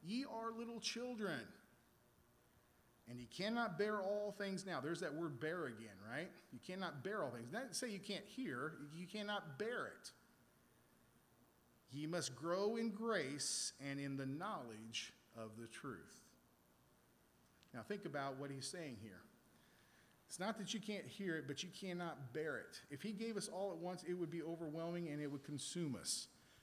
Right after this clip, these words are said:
I can't imagine the presence of Christ in our state without further preparation of what that would be, 'cause he is all truth.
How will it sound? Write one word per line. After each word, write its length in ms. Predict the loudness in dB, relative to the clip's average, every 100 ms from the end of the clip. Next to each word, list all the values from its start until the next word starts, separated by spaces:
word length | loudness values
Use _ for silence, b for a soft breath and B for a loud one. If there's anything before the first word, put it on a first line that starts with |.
| B
I 80 | -4
can't 240 | 0 0 2
imagine 580 | 2 4 2 2 0 0
the 100 | 0
presence 500 | 2 2 2 0 -4
of 160 | -6
Christ 640 | -6 0 2 2 0 -4 -4
in 160 | -2 0
our 160 | 2 0
state 560 | 0 2 2 0 -4 -18 B B B -20 -20 -20 -18 -8
without 480 | 2 6 6 4
further 240 | -2 0 0
preparation 840 | 2 0 2 2 2 0 -2 -4 -2
of 140 | -2 -2 -2
what 180 | 0 2
that 100 | 2
would 120 | 2
be, 100 | 0
'cause 200 | 0 -2
he 200 | 0 4
is 160 | 4 4
all 160 | 2
truth. 460 | 0 -2 -2 -4